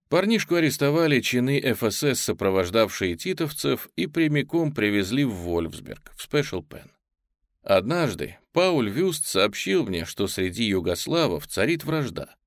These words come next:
Усташи не желают говорить с сербами и словенцами.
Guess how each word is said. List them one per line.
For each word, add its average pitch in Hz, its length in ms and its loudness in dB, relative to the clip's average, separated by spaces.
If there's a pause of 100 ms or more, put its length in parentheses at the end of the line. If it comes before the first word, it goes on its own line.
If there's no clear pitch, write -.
(160)
Усташи 104 800 2
не 123 180 2
желают 131 580 4
говорить 110 460 4
с - 40 -4
сербами 107 580 2
и 80 160 -2
словенцами. 82 840 -4